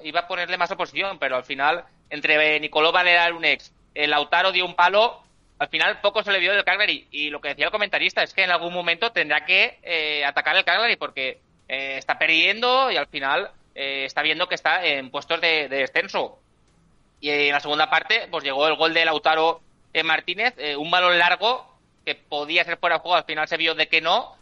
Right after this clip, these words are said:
eh, una asistencia de Nic-, Nicolò Varela, metió el cero dos,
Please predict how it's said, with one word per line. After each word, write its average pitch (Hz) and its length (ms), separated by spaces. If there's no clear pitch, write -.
eh, 139 380
una 143 180
asistencia 151 400
de 151 80
Nic-, 151 160
Nicolò 160 320
Varela, 156 200
metió 151 200
el 156 100
cero 170 200
dos, 202 240